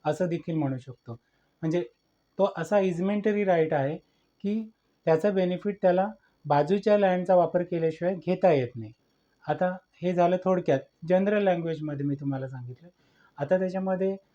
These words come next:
बऱ्याचदा स्टुडंट, लॉ स्टुडंट्सला, अ, अनेकदा प्रश्न, अ, त्यांच्या, अ, परीक्षेमध्ये विचारला जातो की, "What are the easement of necessity?" किंवा "What are the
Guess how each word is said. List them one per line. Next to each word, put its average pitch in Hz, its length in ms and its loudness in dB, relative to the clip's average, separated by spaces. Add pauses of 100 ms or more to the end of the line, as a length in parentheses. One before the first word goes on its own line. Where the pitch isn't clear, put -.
(280)
बऱ्याचदा 180 640 4
स्टुडंट, 175 480 -2
लॉ 160 160 2
स्टुडंट्सला, 175 720 -2 (340)
अ, 151 300 2 (380)
अनेकदा 170 500 0 (280)
प्रश्न, 165 400 0 (420)
अ, 147 100 -4
त्यांच्या, 160 420 2
अ, 151 560 -2 (260)
परीक्षेमध्ये 151 540 -4
विचारला 151 420 -2
जातो 143 340 -4 (420)
की, 190 260 -4 (420)
"What 156 180 4
are 196 140 6
the 202 200 0 (340)
easement 185 440 -2
of 196 180 -4
necessity?" 156 640 -4 (360)
किंवा 185 300 0 (300)
"What 151 160 0
are 180 160 4
the 185 120 -2